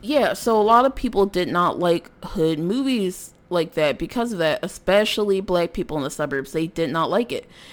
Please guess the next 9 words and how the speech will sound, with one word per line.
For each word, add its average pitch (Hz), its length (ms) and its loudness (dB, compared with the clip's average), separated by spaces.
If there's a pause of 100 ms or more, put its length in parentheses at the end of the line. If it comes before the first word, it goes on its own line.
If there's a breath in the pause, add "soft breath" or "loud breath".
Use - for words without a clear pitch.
(220 loud breath)
So 226 360 4
finally, 262 560 2
it's 214 180 -6
their 202 420 4
time 180 380 0
to 190 100 -6
do 180 160 -4
black 175 360 0
representation. 165 920 -4